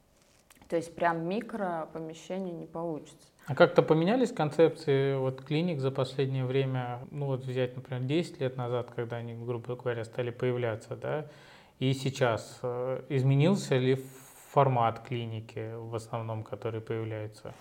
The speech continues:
Speaker 1: Естественно, да, э, изменения есть. Они прежде всего связаны с, м, конкурентной средой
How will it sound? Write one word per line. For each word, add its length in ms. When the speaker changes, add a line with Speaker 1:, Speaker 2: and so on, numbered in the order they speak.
Speaker 1:
Естественно, 920
да, 840
э, 100
изменения 640
есть. 500
Они 340
прежде 420
всего 380
связаны 720
с, 240
м, 520
конкурентной 680
средой 640